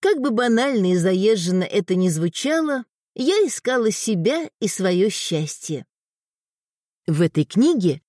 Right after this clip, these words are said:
расскажу честно и откровенно о своем пути из состояния гиперответственной тетки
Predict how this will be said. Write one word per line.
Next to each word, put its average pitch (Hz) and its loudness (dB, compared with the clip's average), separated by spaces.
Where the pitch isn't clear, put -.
расскажу 339 0
честно 302 -2
и - -2
откровенно 220 0
о 220 -4
своем 202 0
пути 240 -4
из 202 -4
состояния 202 0
гиперответственной 185 0
тетки 254 -4